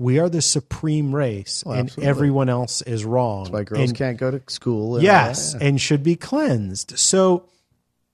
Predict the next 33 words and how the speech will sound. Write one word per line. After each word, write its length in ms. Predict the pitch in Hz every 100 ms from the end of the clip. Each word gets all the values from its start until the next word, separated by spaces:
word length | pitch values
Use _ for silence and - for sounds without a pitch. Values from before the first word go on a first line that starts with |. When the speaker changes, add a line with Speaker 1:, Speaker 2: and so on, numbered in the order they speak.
| _ _ _ - -
Speaker 1:
I 120 | 185
can 180 | 226 185
very 240 | 233 294
much 240 | 214 196 -
see 220 | - 185
this 180 | 147 -
connection 800 | - 143 190 - 120 101 95 -
and 180 | 135 123
this 240 | 117 110 -
issue 520 | 147 151 - 127 113
of 320 | 110 107 104 _ _ _ _ _ _
why 480 | - 127 135 147 151
Americans 800 | 139 127 135 135 131 127 117 104
would 200 | 113 107
feel 420 | - 147 135 113
like 240 | 110 107 113
we, 300 | 117 127 117 -
we 180 | 131 131
would 140 | 117
feel 280 | - 165 156
that 100 | 127
we 120 | 110
need 180 | 110 107
to 60 | 107
go 120 | 107
to 80 | 104
war 320 | 104 107 107
and 140 | 104
that 100 | 104
we 120 | 117
need 260 | 107 110 104
to 60 | 101
liberate, 640 | 107 127 123 95 90 -